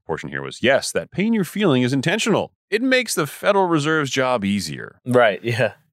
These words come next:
Speaker 1: Which is a bit of a mischaracterization. So I, I quoted, uh, something from the article that I wanted to read. "The Fed's principal policy lever is interest rates.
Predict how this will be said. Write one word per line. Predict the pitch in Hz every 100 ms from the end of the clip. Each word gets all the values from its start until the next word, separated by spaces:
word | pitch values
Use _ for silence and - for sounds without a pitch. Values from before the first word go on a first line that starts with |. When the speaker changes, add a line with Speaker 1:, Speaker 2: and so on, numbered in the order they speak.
| _
Speaker 1:
Which | 151
is | 180
a | 190
bit | 226 -
of | 165 147
a |
mischaracterization. | 147 139 143 117 101 90 85 80 80 71
So | - 87 82
I, | - 87 92
I |
quoted, | 92 160 156 117 95 -
uh, | 95 90 82 -
something | - 107 95 85
from | 87
the | 82
article | 80 78 80
that | 76
I |
wanted | 76 76
to | 71
read. | 76 71 71 - - - _
"The | 92
Fed's | 147 165
principal | - 139 127 131
policy | 104 90 87 87
lever | 78 76 80
is | 73
interest | 73 69 -
rates. | - - -